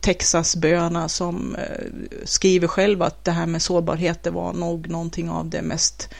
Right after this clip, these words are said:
vidriga hon kunde tänka sig att behöva utsätta sig för. Men att hon har forskat på det här under en lång tid och kommit fram till otroligt bra och användbara saker som jag tror, eller jag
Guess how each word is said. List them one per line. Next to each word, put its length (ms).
vidriga 600
hon 200
kunde 220
tänka 440
sig 180
att 100
behöva 280
utsätta 460
sig 200
för. 300
Men 180
att 320
hon 280
har 120
forskat 560
på 100
det 60
här 340
under 300
en 80
lång 200
tid 360
och 140
kommit 220
fram 240
till 300
otroligt 640
bra 440
och 300
användbara 880
saker 520
som 240
jag 100
tror, 340
eller 160
jag 240